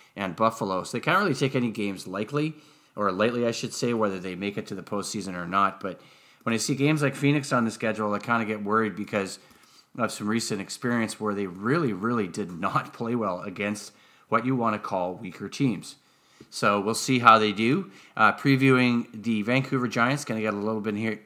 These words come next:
in here. Uh, Giants against the Spokane Chiefs tonight, game sixty-one. Um, just looking a little bit here. Oh, we got another doubleheader here against the Giants. Uh, doubleheader home weekend against this visiting Spokane Chiefs. Giants are in sixth place in the Western Conference,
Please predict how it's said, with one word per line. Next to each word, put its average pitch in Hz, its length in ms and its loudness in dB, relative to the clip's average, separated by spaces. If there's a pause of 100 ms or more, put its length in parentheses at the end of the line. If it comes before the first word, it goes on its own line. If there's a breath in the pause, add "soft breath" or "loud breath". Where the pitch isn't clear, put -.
in 113 160 0
here. 117 360 0 (300 loud breath)
Uh, 101 120 0
Giants 139 340 8
against 135 220 -2
the 120 60 -6
Spokane 120 440 -2
Chiefs 123 340 -2
tonight, 123 400 -2
game 123 300 2
sixty-one. 127 760 0 (600 loud breath)
Um, 92 720 0 (1300)
just - 180 -12
looking 107 160 -12
a 104 60 -10
little 98 100 -12
bit 98 100 -8
here. 110 200 -4
Oh, 147 320 2
we 110 100 -2
got 117 140 2
another 117 200 0
doubleheader 117 380 -2
here 117 180 0
against 113 260 -4
the 104 60 -8
Giants. 113 420 2 (420 loud breath)
Uh, 101 100 0
doubleheader 117 480 4
home 113 160 0
weekend 110 400 -4
against 107 320 -4
this 104 140 -8
visiting 120 400 -2
Spokane 113 560 -2
Chiefs. - 500 -2 (380 loud breath)
Giants 113 320 4
are 110 40 0
in 101 80 -2
sixth - 360 -6
place 131 240 0
in 123 40 -4
the 123 60 -2
Western 123 300 -4
Conference, 123 480 -4